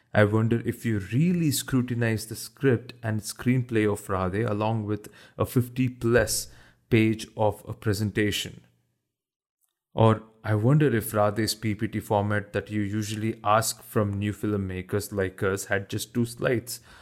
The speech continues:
Mister Salman Khan and Miss Disha Patani. Z five, thumbs down to you. Well, actually, you know, Naveen has been very, very sweet. Uh, extremely sweet, actually, in this, because, you know, he's just trying to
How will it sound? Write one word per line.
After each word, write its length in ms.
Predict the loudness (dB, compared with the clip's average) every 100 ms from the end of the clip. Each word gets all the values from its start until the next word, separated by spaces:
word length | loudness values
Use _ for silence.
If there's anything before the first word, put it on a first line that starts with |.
| -6
Mister 220 | -2 -2 0
Salman 480 | 2 2 2 0
Khan 400 | -2 -2 0 -2 -2
and 360 | 0 0 0 -2
Miss 220 | -4 -6
Disha 380 | -8 -2 -2 -2
Patani. 480 | -8 -14 -14 -18 -20 _ _ _ _ -2
Z 260 | 2 2
five, 420 | 2 2 2 0 -6 _ _
thumbs 320 | 0 2 2
down 300 | 0 0 0
to 80 | -2
you. 260 | -4 -6 -10 _ _ -20 -20 -10 2
Well, 140 | 2
actually, 320 | 4 0 2
you 40 | 2
know, 120 | 4
Naveen 340 | 4 2 2
has 140 | 0 -2
been 220 | -2 -4
very, 520 | -8 -4 -2 0 -2
very 280 | -2 -4 -2
sweet. 600 | -2 -2 -4 -8 -8 -14 _ _ _ _ _ -6
Uh, 180 | -2 -2 0
extremely 560 | 0 0 0 2 2
sweet, 320 | 2 0 0
actually, 500 | 2 2 0 -2 -2
in 120 | -2 -2
this, 160 | -4
because, 340 | -6 -2 -2 0
you 60 |
know, 60 | -2
he's 260 | -2 -4
just 460 | -2 0 0 -2 -10 _ _ _ _ _
trying 480 | -4 4 4 4 0 0
to 360 | 0 0 -2